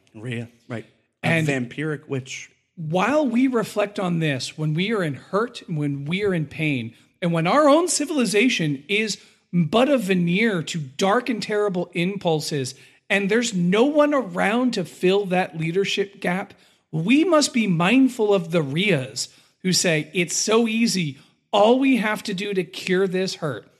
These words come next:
Speaker 2: all we have to do to stop our own pain is burn this other."
Speaker 1: I mean, we're sort of living through a piece of that right now in
Speaker 2: And
Speaker 1: our
Speaker 2: I,
Speaker 1: own country.
Speaker 2: and I think,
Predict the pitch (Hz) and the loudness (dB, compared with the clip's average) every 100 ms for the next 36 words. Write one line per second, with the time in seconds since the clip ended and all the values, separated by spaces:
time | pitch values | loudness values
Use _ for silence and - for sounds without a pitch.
0 | _ _ _ 214 240 277 285 254 226 - | _ _ _ 4 6 6 4 2 2 -2
1 | 202 190 180 151 - 175 160 151 131 139 | -4 -2 -2 -4 0 0 0 -2 -2 2
2 | 196 233 190 160 143 123 117 - _ - | 4 2 0 0 -2 -4 -8 -20 _ -2
3 | 180 143 131 127 - 208 208 202 180 180 | 0 -2 -8 -6 0 2 2 0 2 2
4 | 160 - 180 151 127 92 92 _ _ _ | 0 -4 -4 -4 -6 -12 -16 _ _ _
5 | _ _ _ _ _ - 135 156 135 - | _ _ _ _ _ -4 -2 -2 -4 -10
6 | _ _ _ _ _ _ _ - 285 - | _ _ _ _ _ _ _ -6 -4 0
7 | 403 349 170 147 240 302 262 - - - | 0 0 0 0 0 -2 -4 -8 -20 -16
8 | - 123 117 110 104 - _ _ _ _ | -6 -2 -2 -2 -8 -12 _ _ _ _
9 | - 113 - 127 156 143 170 175 156 190 | -10 -8 -6 -6 -4 0 0 0 -2 -2
10 | 180 254 - _ _ _ _ _ _ _ | -4 -6 -10 _ _ _ _ _ _ _
11 | - 123 - 175 185 175 226 - - _ | -4 2 2 2 0 -2 -4 -6 -14 _
12 | 180 175 175 170 - 196 208 | 0 2 0 -2 -4 -6 -6